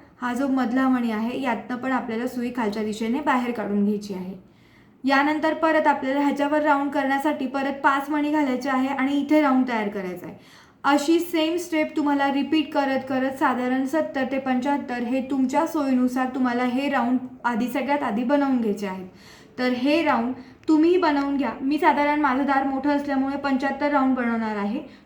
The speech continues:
तुम्ही तुमच्या सोयीनुसार तुमचे राऊंड बनवून घ्या. यानंतर पुढे काय करायचं आहे हे आपण बघूयात. आता इथे मी सत्तर जे राऊंड होते आपले, हे तुम्हाला सांगितल्याप्रमाणे माझे इथे बनवून झालेले आहेत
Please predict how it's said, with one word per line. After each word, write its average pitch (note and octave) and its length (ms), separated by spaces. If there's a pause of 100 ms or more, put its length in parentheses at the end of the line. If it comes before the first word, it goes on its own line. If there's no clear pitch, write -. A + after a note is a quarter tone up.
तुम्ही C4+ 200
तुमच्या D4+ 340
सोयीनुसार C4+ 560
तुमचे C4 260
राऊंड A3+ 280
बनवून B3 320
घ्या. C#4+ 200 (160)
यानंतर D#4 420
पुढे D4+ 240
काय C4 200
करायचं A3 360
आहे B3+ 360
हे D#4 60
आपण C4 400
बघूयात. G3+ 340 (1200)
आता B3+ 220
इथे D4+ 300
मी D#4+ 120
सत्तर D4 380
जे D#4 160
राऊंड C#4+ 260
होते D4 200
आपले, C#4 380
हे C#4 260
तुम्हाला C#4+ 360
सांगितल्याप्रमाणे C#4+ 840
माझे C#4 340
इथे D#4+ 140
बनवून C#4 360
झालेले B3 360
आहेत A#3 260